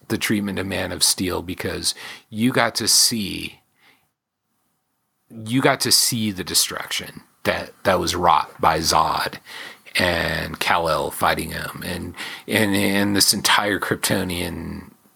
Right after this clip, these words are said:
you know, sort of battle. You got to see that destruction. And if they had dealt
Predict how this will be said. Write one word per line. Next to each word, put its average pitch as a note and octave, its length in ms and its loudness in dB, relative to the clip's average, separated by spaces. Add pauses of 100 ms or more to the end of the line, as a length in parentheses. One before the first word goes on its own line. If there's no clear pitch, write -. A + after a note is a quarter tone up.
you G2 180 -2
know, E2 360 -4
sort F2 280 0
of E2 300 -10 (420)
battle. E2+ 600 0
You F#2 120 -4
got F#2+ 200 -2
to - 100 -4
see E3 440 2
that D#2+ 260 2
destruction. - 760 -4 (480)
And G#2+ 140 4
if G#2+ 100 0
they D#3+ 80 4
had A#2+ 240 0
dealt C#3 380 4